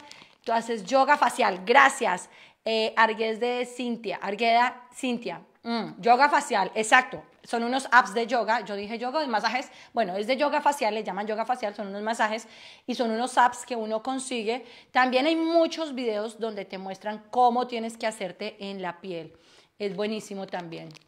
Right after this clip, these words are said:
Eh, hay otra cosa que de pronto le sirve a las gorditas, lo que pasa es que a mí me da miedo las cirugías,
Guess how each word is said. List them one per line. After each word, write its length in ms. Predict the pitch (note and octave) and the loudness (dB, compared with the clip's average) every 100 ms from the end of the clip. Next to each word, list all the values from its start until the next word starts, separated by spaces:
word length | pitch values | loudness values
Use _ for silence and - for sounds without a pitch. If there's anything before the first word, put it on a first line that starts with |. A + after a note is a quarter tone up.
| - _ _ _ - _ - | -20 _ _ _ -20 _ -14
Eh, 440 | F3+ F#3 F3+ F3+ E3+ - - - | -8 -6 -6 -6 -10 -16 -20 0
hay 200 | A3 B3+ | 4 4
otra 280 | C4 C#4+ C#4+ | 4 0 4
cosa 540 | C#4 C4+ D4+ F4 - | 2 4 2 0 -2
que 460 | - A#3+ A#3+ B3+ - | -4 -2 -2 -4 -4
de 140 | G#3+ | -6
pronto 240 | A3 G#3+ A#3 | -6 -6 -6
le 60 | |
sirve 180 | A#3 G3 | -6 -6
a 20 | |
las 120 | G#3 | -6
gorditas, 280 | G#3 G#3 G3 | -6 -8 -10
lo 60 | F#3+ | -12
que 80 | - | -12
pasa 160 | F#3+ | -14
es 40 | - | -12
que 80 | |
a 40 | G#3+ | -12
mí 100 | A3 | -10
me 120 | G#3+ | -6
da 120 | G#3+ | -6
miedo 260 | A3 G#3 G#3 | -6 -6 -6
las 160 | G#3 | -6
cirugías, 560 | G#3 F#3 - F3+ G#3 - | -10 -14 -14 -10 -10 -10